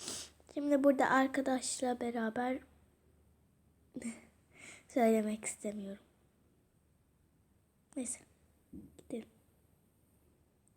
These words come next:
Ah, takıldım ya. Ben hep takılıyorum. Kırmızı sanırım onu takip ettiğimi sanıyor ve doğruyu düşünüyor.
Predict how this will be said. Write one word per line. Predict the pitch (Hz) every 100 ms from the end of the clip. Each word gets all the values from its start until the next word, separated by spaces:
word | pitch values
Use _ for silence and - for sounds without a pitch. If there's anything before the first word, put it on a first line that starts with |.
| - 254
Ah, | - - - -
takıldım | 240 - 233 233 247 220
ya. | 208 208
Ben | 220
hep | 220 220
takılıyorum. | - 233 254 233 214 220 - - - - - - - - - - _ - _ _ _ _ _ _ _ _ _ _ _ _ - - - -
Kırmızı | - 247 254 262
sanırım | 269 254 254 240
onu | 233 233
takip | 247 226 - 233
ettiğimi | 220 - 220 214
sanıyor | - 220 220 226
ve | 233 233
doğruyu | 214 214 214 214 214
düşünüyor. | 220 208 - - 226 220 214 220